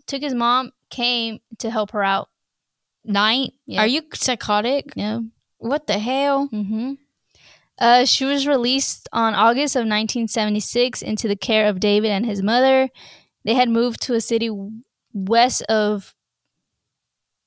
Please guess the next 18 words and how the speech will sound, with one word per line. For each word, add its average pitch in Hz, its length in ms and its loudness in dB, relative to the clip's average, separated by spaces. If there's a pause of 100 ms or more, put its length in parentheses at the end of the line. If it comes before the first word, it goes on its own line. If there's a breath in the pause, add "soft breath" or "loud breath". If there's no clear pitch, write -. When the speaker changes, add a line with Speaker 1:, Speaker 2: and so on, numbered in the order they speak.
(100)
Speaker 1:
I 220 100 -12
wanna 269 160 -10
say 277 160 -8
Brisbane. 269 720 -4
I 208 100 -4
don't 208 140 -2
know 208 100 -2
if 202 60 -6
that's 208 160 -4
how 220 80 -6
you 214 80 0
Speaker 2:
Mm-hmm. 214 120 2
Speaker 1:
say 202 320 0
it. - 140 -8
Speaker 2:
I 233 40 -10
think 247 160 -6
it 185 100 -4
is. 196 260 -8